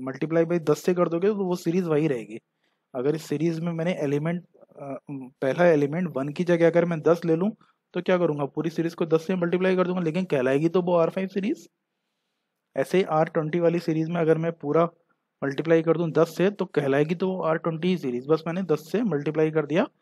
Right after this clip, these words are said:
तो कुछ भी रेशियो फैक्टर वगैरह कुछ भी चेंज नहीं होगा, रेशियो फैक्टर, अ, वही रहेगा। ठीक है,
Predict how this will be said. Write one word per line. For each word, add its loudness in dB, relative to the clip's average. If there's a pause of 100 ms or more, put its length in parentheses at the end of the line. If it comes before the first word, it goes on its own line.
(300)
तो -4
कुछ -4
भी 0
रेशियो -2
फैक्टर -2
वगैरह 0
कुछ -6
भी -4
चेंज -4 (480)
नहीं -4
होगा, -8 (640)
रेशियो -2
फैक्टर, -2 (640)
अ, -12
वही -2
रहेगा। -4 (1800)
ठीक -6
है, -8